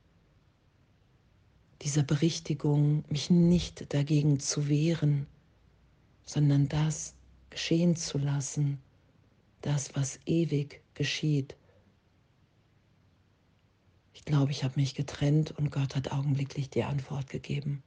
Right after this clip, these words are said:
nein, es ist nicht geschehen. Und darum braucht Gott keine Zeit, weil es da in dem keine Zeit gibt. Und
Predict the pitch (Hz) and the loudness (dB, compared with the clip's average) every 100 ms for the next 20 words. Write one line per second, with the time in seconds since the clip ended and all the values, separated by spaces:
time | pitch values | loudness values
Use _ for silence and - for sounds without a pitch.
0 | - 139 135 139 143 - - 135 - - | -2 0 2 -2 -6 -12 -10 -10 -10 -10
1 | 135 - - - - 143 147 - _ _ | -10 -10 -10 -8 -6 -6 -6 -10 _ _
2 | - - - - - 147 135 135 139 131 | -20 -20 -20 -10 -2 2 2 4 4 2
3 | - - - 127 135 143 135 - 143 131 | -4 -20 -14 -4 0 2 0 -4 -2 -2
4 | - - 139 135 131 - - 151 139 135 | -4 -4 0 2 0 -2 -2 0 -2 -6
5 | - _ _ _ _ _ _ _ 131 135 | -12 _ _ _ _ _ _ _ 2 2
6 | 131 - - 131 127 135 135 135 135 - | 2 0 -2 -2 0 0 0 -2 -2 -4
7 | 139 135 131 - - 135 139 - 160 151 | -2 -2 -2 -4 -4 -4 -6 -4 -4 -4
8 | - - _ _ _ _ - - - - | -12 -18 _ _ _ _ -20 -20 -20 -20
9 | - _ 147 143 139 139 - | -20 _ 2 4 2 0 -4